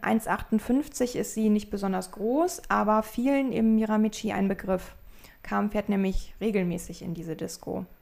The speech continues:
Gegen dreiundzwanzig Uhr hat sie genug und sie verabschiedet sich vom D J und, ähm, sagt auch ein paar anderen Stammgästen Bescheid, dass sie sich jetzt auf den Weg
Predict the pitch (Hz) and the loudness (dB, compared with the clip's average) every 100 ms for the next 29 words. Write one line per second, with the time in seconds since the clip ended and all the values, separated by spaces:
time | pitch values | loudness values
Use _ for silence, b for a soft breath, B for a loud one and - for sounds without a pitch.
0 | _ _ _ _ - - - - b b | _ _ _ _ -20 -20 -20 -20 b b
1 | b _ - 226 208 208 202 190 208 254 | b _ 0 2 6 8 6 4 2 2
2 | 240 220 208 - - 262 311 302 254 247 | 2 0 -2 -8 -2 2 2 2 -2 -2
3 | - 208 208 202 202 202 240 349 359 - | -2 2 2 2 4 6 6 4 0 0
4 | 220 220 208 202 196 269 254 254 214 208 | 2 2 0 0 0 2 2 2 -2 0
5 | 202 240 277 269 262 254 - 202 208 208 | 2 0 2 4 4 4 2 4 4 4
6 | - - 196 190 190 190 196 - - - | 0 -6 -2 2 2 2 0 -6 -18 0
7 | 202 - 208 - 190 190 - 254 262 254 | 2 4 2 2 2 2 2 2 2 0
8 | 233 233 233 226 - 220 214 214 214 214 | 0 0 0 -2 -2 -4 -2 0 0 0
9 | 196 196 190 185 190 - 175 196 190 208 | -4 -8 -8 -6 -4 -4 -2 0 2 2
10 | 208 | 0